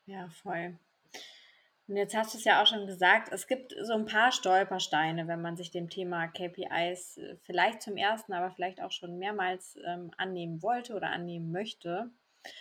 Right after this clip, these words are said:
Und so 'n typisches, oder oft ist es das Problem, dass die Recruiting-Abteilung selbst den Nutzen dahinter nicht so richtig erkennt und, ähm,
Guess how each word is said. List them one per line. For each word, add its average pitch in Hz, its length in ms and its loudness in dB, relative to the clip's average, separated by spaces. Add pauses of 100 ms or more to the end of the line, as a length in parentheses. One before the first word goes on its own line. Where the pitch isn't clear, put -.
(240)
Und 185 140 -4
so 196 80 0
'n 196 220 -4
typisches, 254 760 -6
oder 202 460 0
oft - 240 2
ist 214 140 -6
es 220 100 -12
das - 180 -14
Problem, 202 380 -2
dass 196 160 -4
die - 140 -12
Recruiting-Abteilung 202 1300 -4
selbst 190 400 -2
den 185 140 -4
Nutzen 196 360 -6
dahinter 180 400 -4
nicht 165 180 -8
so 160 80 -20
richtig 170 360 -10
erkennt 185 680 -4 (840)
und, 190 340 -4 (180)
ähm, 170 640 0